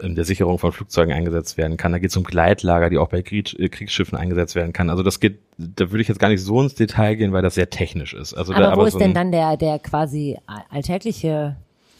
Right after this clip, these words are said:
Speaker 2: Gebrauch?
Speaker 1: Der kann auch, so ein Gleitlager, der kann auch in einem, in einem Transportschiff eingesetzt werden.
Speaker 2: Ah, okay,
Speaker 1: Das brauchen,
Speaker 2: verstehe,
Speaker 1: das brauchen im
Speaker 2: verstehe.
Speaker 1: Prinzip viele
Speaker 2: Mhm.
Speaker 1: Schiffe, aber der kann eben auch in Kriegsschiffen eingesetzt werden.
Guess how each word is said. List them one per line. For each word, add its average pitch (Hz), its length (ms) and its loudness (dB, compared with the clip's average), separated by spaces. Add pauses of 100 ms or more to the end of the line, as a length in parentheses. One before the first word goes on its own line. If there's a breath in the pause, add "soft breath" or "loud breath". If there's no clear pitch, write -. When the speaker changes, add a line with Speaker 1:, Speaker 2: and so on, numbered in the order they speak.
(120 soft breath)
Speaker 2:
Gebrauch? 131 320 2
Speaker 1:
Der 123 80 4
kann 117 160 4
auch, 107 120 6 (180)
so 104 100 -4
ein 107 80 0
Gleitlager, 113 400 4
der 110 100 4
kann 117 160 2
auch 107 120 2
in 104 80 2
einem, 104 200 2
in 95 80 -2
einem 98 180 -2
Transportschiff - 480 -2
eingesetzt - 420 -14
werden. - 80 -20 (120)
Speaker 2:
Ah, 185 220 0
okay, - 140 -2
Speaker 1:
Das 90 120 0
brauchen, 104 100 6
Speaker 2:
verstehe, 104 180 4
Speaker 1:
das 139 120 2
brauchen 95 280 4
im 92 60 2
Speaker 2:
verstehe. - 80 0
Speaker 1:
Prinzip 90 220 0
viele 104 120 4
Speaker 2:
Mhm. 127 40 4
Speaker 1:
Schiffe, 113 220 0
aber 90 100 4
der 92 80 4
kann 101 200 0
eben 87 200 -2
auch 87 200 0
in 85 60 -6
Kriegsschiffen - 460 -8
eingesetzt 78 420 -8
werden. 78 200 -6